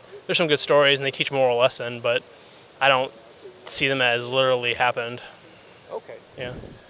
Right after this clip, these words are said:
Speaker 2: So, do you believe that what the Bible teaches regarding Jesus is true?
Speaker 1: Like,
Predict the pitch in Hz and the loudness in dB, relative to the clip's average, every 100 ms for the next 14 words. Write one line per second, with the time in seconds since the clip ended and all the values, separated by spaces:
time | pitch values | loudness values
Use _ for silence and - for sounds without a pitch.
0 | - - 165 160 - - - - - 143 | -20 2 8 8 6 -4 -20 -20 -20 -8
1 | 156 165 196 220 226 214 - - - - | -6 -2 0 0 0 -4 -8 -18 -20 -20
2 | - - - - - - - - - - | -20 -20 -20 -20 -20 -20 -20 -20 -20 -20
3 | - - 143 156 151 165 160 143 131 120 | -20 -14 -2 0 2 0 0 -2 -4 -8
4 | - - - - - - - - - - | -18 -20 -20 -20 -20 -20 -20 -20 -20 -10
5 | 143 135 127 - - - - 143 147 135 | 0 2 2 0 -12 -20 -4 -2 0 0
6 | 139 139 - 143 - 127 113 - 123 135 | 0 0 -6 -10 -6 -6 -6 -10 -8 0
7 | 135 135 131 123 123 - 147 123 135 143 | 4 4 4 -2 -10 -16 -16 -12 -10 -8
8 | 123 98 - - - - - - - 135 | -10 -10 -14 -16 -18 -20 -20 -20 -6 -4
9 | 123 - 127 101 - - - - - - | -4 -6 -8 -10 -14 -20 -20 -20 -20 -20
10 | - - - - - 160 - - - - | -20 -20 -20 -20 -20 -20 -20 -20 -20 -20
11 | - - - - - 143 127 - | -20 -20 -20 -20 -4 0 2 0